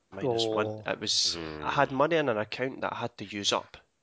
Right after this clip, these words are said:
Speaker 1: bef-, before I could get a special offer. It was Bet three six five, so I thought, "How can I spend this money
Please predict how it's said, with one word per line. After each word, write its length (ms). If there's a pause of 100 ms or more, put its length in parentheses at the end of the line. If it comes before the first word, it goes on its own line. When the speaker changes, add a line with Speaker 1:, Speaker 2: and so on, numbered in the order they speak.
Speaker 1:
bef-, 300
before 320
I 60
could 200
get 180
a 160
special 440
offer. 260
It 60
was 100
Bet 240
three 160
six 260
five, 360
so 100
I 20
thought, 200
"How 80
can 180
I 60
spend 380
this 180
money 320